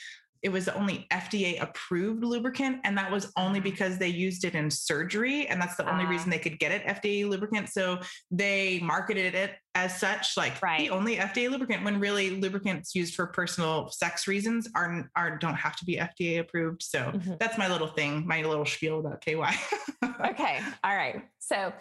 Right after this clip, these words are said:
Speaker 2: your top ones again were Uber Lube and
Speaker 1: Wicked.
Speaker 2: Okay.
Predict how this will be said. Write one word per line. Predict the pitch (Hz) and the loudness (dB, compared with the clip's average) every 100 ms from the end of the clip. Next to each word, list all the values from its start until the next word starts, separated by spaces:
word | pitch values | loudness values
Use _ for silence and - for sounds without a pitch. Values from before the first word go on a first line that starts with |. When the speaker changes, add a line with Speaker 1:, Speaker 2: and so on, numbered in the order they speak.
| - - | -16 -4
Speaker 2:
your | 220 202 | 0 0
top | 208 226 226 | 0 0 0
ones | 214 220 | 0 0
again | 202 190 | 0 0
were | 190 170 - | 2 0 0
Uber | 190 196 | 0 0
Lube | 196 185 190 185 | 2 2 2 0
and | 175 160 156 156 160 170 - _ | 0 2 2 0 -2 -4 -10 _
Speaker 1:
Wicked. | 202 196 196 214 214 214 220 220 _ - | -2 0 0 0 0 0 -2 -6 _ -6
Speaker 2:
Okay. | 147 | -6